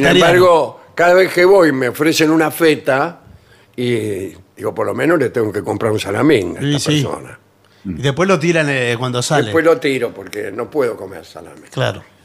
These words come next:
Speaker 2: Tengo prohibido comer salame, sí, sí.
Speaker 1: Eh, ¿por, eh, la, eh, por lo salado?
Speaker 2: Eh, no, no, porque mi médico es así.
Speaker 1: Eh, ¿pero por qué? ¿Salame? ¿Solamente prohibido el salame?
Speaker 2: No, me prohíbe, cada tanto me prohíbe cosas así,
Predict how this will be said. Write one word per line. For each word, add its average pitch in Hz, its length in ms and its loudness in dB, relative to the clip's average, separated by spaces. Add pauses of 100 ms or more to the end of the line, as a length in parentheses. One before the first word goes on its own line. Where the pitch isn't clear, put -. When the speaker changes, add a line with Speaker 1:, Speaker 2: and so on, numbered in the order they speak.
(300)
Speaker 2:
Tengo 120 260 -6
prohibido 131 520 0
comer 113 280 -2
salame, 87 440 -10
sí, - 200 -20
sí. - 140 -20 (420)
Speaker 1:
Eh, 139 320 0
¿por, 135 200 0
eh, 135 240 2
la, 123 180 -2
eh, 117 240 -6
por 123 160 -2
lo 120 140 0
salado? 139 680 0 (840)
Speaker 2:
Eh, 90 540 -16
no, 240 180 4
no, 247 400 0
porque 156 360 2
mi 165 180 4
médico 175 340 4
es 143 140 2
así. 123 420 -4 (360)
Speaker 1:
Eh, 180 180 -2
¿pero 214 180 4
por 294 180 4
qué? 165 280 2
¿Salame? 196 480 4
¿Solamente 240 580 4
prohibido 202 340 2
el 202 60 0
salame? 240 360 4
Speaker 2:
No, 285 180 4
me 185 140 0
prohíbe, 165 580 2
cada 165 260 2
tanto 220 300 2
me 175 120 0
prohíbe 160 380 0
cosas 165 360 -4
así, 143 460 -6